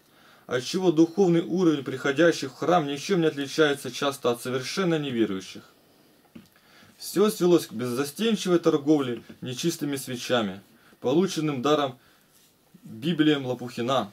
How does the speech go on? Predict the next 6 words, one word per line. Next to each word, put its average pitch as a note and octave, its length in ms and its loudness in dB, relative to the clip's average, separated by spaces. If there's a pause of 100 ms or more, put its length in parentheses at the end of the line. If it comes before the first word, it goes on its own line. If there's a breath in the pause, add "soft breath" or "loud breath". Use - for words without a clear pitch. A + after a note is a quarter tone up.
(120)
как A2+ 260 -2
дар D#3 200 6
скандинавских C#3 760 -2
стран C#3+ 380 0 (260 soft breath)
к - 20 -20
тысячелетию. B2+ 800 -2